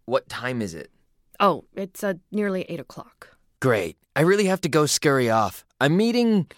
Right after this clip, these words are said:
Speaker 1: my aunt.
Speaker 2: I know you're going to report to the officials of the state, Aaron.
Speaker 1: Right. Thanks again for being so cool.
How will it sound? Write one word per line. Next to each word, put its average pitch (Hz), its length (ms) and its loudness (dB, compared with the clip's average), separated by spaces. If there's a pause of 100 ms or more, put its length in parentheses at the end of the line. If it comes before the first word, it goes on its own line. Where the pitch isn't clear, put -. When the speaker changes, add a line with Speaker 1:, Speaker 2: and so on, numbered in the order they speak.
(260)
Speaker 1:
my 113 540 2 (1120)
aunt. 101 440 -4 (520)
Speaker 2:
I 196 180 4
know 220 520 2
you're 185 180 -4
going 175 280 0
to 180 120 -6
report 170 460 -4
to - 100 -16
the 175 120 -4
officials 175 380 -6
of 165 80 -4
the 160 60 -8
state, 160 420 -2
Aaron. 143 440 -6 (640)
Speaker 1:
Right. 110 720 -8 (580)
Thanks 508 240 -4
again 240 320 0
for 208 140 -4
being 196 280 0
so 175 260 -2
cool. 147 560 -2